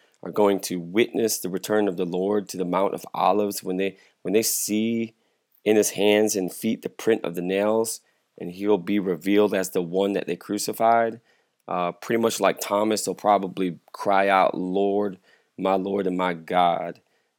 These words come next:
Now, the prophet Zechariah descri-, describes this time as a time of bitterness and a day of great mourning in Jerusalem, when families will separate themselves from their neighbors,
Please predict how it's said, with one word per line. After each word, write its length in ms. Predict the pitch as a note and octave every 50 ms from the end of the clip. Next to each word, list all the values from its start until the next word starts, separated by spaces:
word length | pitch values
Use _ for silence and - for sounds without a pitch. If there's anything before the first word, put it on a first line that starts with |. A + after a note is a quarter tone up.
| _ -
Now, 80 | F2+ F2+
the 80 | F2
prophet 460 | F2 - - A2 A2 - - - - -
Zechariah 640 | - G2+ G2 - - F2+ F2+ G2 G2+ G#2 G2+ F#2
descri-, 580 | E2+ E2+ E2+ - - - - F2+ F#2+ G2 G2 - - - -
describes 480 | - F2 - - - G2+ G#2 G2+ F#2+ F#2
this 120 | F2+ -
time 360 | - - F#2+ G2+ G2 F#2+ F2+
as 100 | F2+ -
a 60 | - -
time 260 | - G2 G2 F2+ E2
of 180 | D#2+ D#2 -
bitterness 640 | - F#2+ F#2 F#2 F#2 E2+ E2 D#2 D#2 D#2 - - - _ _ _ _ _ _ _ _ _ _ _ _ -
and 120 | G2+ F#2
a 60 | F2
day 200 | E2 D2+ G#2 G#2
of 140 | G2 E2+ E2
great 260 | - G2 G#2 G2 B1
mourning 640 | F#2 F#2 F2+ F#2+ G#2 A2 A#2 A#2+ A2+ G#2+ G2 F#2 F#2
in 120 | F2+ F2+
Jerusalem, 560 | E2 - F#2 F#2+ A2 A#2+ A#2+ G#2+ G#2 F#2 F2+
when 120 | F2+ F2+ E2+
families 560 | - - G#2 G#2+ A2+ A2+ G#2+ G2+ F#2 - -
will 80 | F#2
separate 480 | - - - A2 G#2 - G#2 G#2 G2 -
themselves 420 | - F2 F2 - - F#2+ F#2+ F2+
from 200 | - - F2+ F2+
their 120 | F2 F2 F2
neighbors, 600 | F2 F#2 F#2+ G#2 G2 G#2+ G#2+ G#2+ A2 G#2+ -